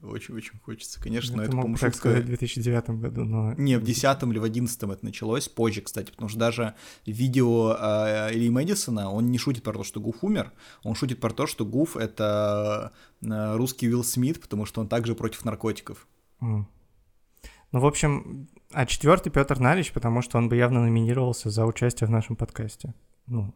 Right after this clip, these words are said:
Speaker 1: Ну да, да. То есть он, <laughs> типа, э, из, э, будущего номинировался в прошлое.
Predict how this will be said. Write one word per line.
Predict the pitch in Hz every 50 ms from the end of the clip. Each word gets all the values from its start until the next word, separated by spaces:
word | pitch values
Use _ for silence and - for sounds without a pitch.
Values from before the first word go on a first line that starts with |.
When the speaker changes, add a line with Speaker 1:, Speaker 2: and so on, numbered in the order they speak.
| _ -
Speaker 1:
Ну | 139 143 135
да, | 127 110 104 104 107 110
да. | 104 107 110 110 110 113
То | - 113
есть | 117 - - 123
он, | 120 110
<laughs> | -
типа, | - - - - - - - - - - - - -
э, | - 117 117 117 117
из, | 123 117 110 110 110 110 113
э, | 113 110 110 110 110 107 107 110 110 110 110 113 113 110 110 110 113 107 - 110 113 - _ _ _
будущего | - 117 117 127 120 113 110 101 - - 113
номинировался | 101 98 98 104 107 107 107 110 107 101 101 - - -
в | _
прошлое. | - - - 107 - - - - -